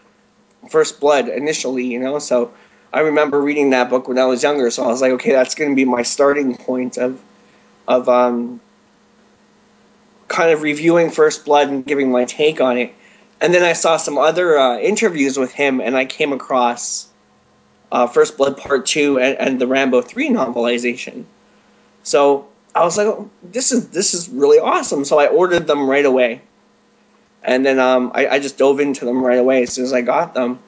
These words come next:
And pretty much, um, I just sent, uh,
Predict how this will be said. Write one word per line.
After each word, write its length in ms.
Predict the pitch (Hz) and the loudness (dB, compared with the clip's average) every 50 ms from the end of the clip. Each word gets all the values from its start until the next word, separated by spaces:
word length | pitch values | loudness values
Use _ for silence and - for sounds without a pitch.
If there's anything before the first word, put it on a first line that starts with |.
| _ _ _ _ _ _ _ _ _ _ _ _ _ _ _ _ _ _ _ _ _ | _ _ _ _ _ _ _ _ _ _ _ _ _ _ _ _ _ _ _ _ _
And 400 | - - 190 185 175 180 180 180 | -2 0 2 2 2 2 0 -2
pretty 340 | - - - 190 214 214 208 | -6 -4 -2 2 4 4 4
much, 540 | 202 202 208 208 202 - - - - - - | 4 4 2 2 0 0 -2 -4 -4 -6 -6
um, 720 | 190 - - 143 160 160 156 156 151 147 143 139 131 - - _ _ _ _ _ | -10 -4 0 2 4 4 4 4 2 0 -2 -6 -6 -10 -12 _ _ _ _ _
I 80 | - 156 | -4 -4
just 240 | 156 160 160 - - | -4 -4 -6 -4 -2
sent, 260 | 170 160 160 160 160 | 0 0 -2 0 0
uh, 520 | 151 147 139 135 135 131 131 131 123 131 | 2 4 4 4 4 4 4 2 0 -4